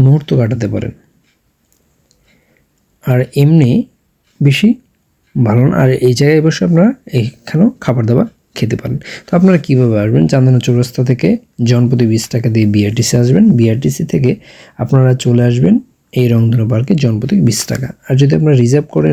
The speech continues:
রিক্সা দিয়ে আসেন, দুজন রিক্সা দিয়ে চলে আসতে পারবেন ষাট টাকার বিনিময়ে, একদম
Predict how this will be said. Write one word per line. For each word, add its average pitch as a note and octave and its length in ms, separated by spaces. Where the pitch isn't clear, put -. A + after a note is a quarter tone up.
রিক্সা A#2 280
দিয়ে B2 180
আসেন, G3+ 200
দুজন C#3+ 460
রিক্সা D3+ 260
দিয়ে D#3+ 180
চলে B2 200
আসতে - 220
পারবেন B2 220
ষাট A#2 220
টাকার B2 220
বিনিময়ে, A#2+ 320
একদম C3 280